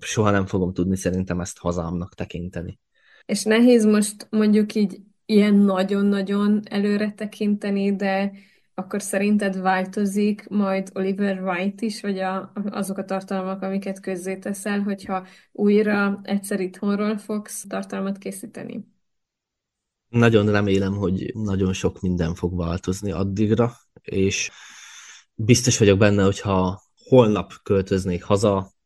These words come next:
Speaker 1: két hét múlva teljesen más tartalmak lennének, mert más közegben lennék, újra a régi közegben lennék, más ingerek érnének, ezért biztos, hogy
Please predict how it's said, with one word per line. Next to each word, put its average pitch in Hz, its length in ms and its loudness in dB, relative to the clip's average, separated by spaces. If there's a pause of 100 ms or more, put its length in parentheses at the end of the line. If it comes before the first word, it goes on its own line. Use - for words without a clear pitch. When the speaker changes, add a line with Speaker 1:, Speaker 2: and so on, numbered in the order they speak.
Speaker 1:
két 107 220 0
hét 95 240 0
múlva 87 220 -2
teljesen 87 420 -4
más 87 240 -4
tartalmak 87 520 -6
lennének, 90 500 -4
mert 92 240 -6
más 90 460 -4 (100)
közegben 90 460 -4
lennék, 90 460 -4 (120)
újra 107 380 4
a 95 40 2
régi 98 280 0
közegben 95 400 0
lennék, 92 400 0 (1040)
más 107 340 6
ingerek 113 480 6
érnének, 98 760 2 (360)
ezért 104 440 2
biztos, - 360 0
hogy - 320 -4